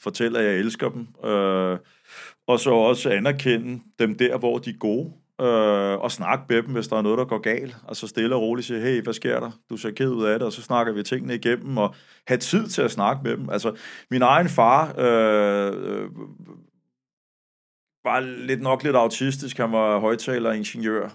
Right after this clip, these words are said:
øh, civilingeniør, arbejdede med akustik og sådan noget lignende, og var meget nørdet omkring det der, og altså, man siger på den måde, øh,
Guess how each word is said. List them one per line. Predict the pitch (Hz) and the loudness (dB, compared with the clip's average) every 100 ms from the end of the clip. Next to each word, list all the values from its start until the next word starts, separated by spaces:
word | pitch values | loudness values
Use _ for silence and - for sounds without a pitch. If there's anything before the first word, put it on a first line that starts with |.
| _ | _
øh, | 120 104 98 | -4 -2 -2
civilingeniør, | 95 113 135 123 120 110 107 | -4 -6 -6 -6 -4 0 2
arbejdede | 101 104 107 107 | 2 2 0 0
med | 104 | -2
akustik | 95 - 98 - 127 131 | -4 -8 -8 -4 -2 -2
og | |
sådan | 123 | -4
noget | 110 104 | -2 -2
lignende, | 110 120 | -2 -2
og | |
var | 104 | 0
meget | 98 98 110 | 2 0 2
nørdet | 98 95 120 | 0 0 0
omkring | 104 101 107 101 | -2 -4 -6 -4
det | 104 | -4
der, | 101 104 | -2 0
og | 73 92 - _ _ _ _ _ _ - | 0 -2 -4 _ _ _ _ _ _ -6
altså, | 101 107 | -6 -4
man | 120 | -4
siger | 120 135 | -4 -2
på | 131 | 2
den | 127 120 | 2 4
måde, | 113 123 127 107 | 4 6 4 0
øh, | 113 | 0